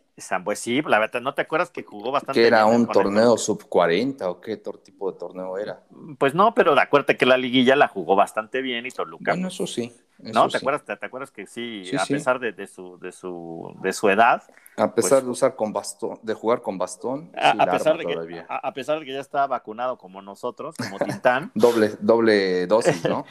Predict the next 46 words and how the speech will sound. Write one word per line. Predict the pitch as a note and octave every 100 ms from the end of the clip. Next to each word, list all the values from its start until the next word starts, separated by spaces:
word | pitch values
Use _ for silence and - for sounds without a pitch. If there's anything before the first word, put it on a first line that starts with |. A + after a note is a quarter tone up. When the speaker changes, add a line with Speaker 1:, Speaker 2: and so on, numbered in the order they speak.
| -
Speaker 1:
<laughs> | -
Doble | B2 D3 D3+ C#3+
dosis, | E3+ C#3+ - G3+ -
entonces | B2+ - C#3
Speaker 2:
Espero | C3
no | B2
Speaker 1:
así | B2+
Speaker 2:
le | B2
hayan | A2+ G#2
puesto | A#2+ -
la | A2 A2
AstraZeneca. | - F2 - C3+ G2+ - - - _ _ _ G2+
Speaker 1:
Espero | - A#2+ A#2
no, | A2+ B2+
pero | A2+
como | G#2+ F#2+ F#2
la, | F#2+ -
como | - G2+ G2
a | G2+
mí, | A2
que | - A2
sí | G#2
me, | G2+ -
sí, | -
sí | - A2
me | G2+
pegó | F2+ F#2
un | G#2
poquitín. | - B2 - F#2 G2+ C#3 - -
Speaker 2:
<laughs> | C3 -
Speaker 1:
Este, | - - - - G#3 - _ _ _
sí, | - B2+ C3 B2+
se-, | A#2+ A#2+
según | A#2+ B2 C3+
yo, | C3 B2
muy | C3+
sabroso, | B2+ A#2 B2 B2 C3
y | G2
al | G#2
otro | A2+ A2
día | A2
andaba | G#2+ G#2
yo | G#2
muriendo. | G2 F#2 G2+ G2 F2
Pero | G2 G#2+
bueno, | C3 B2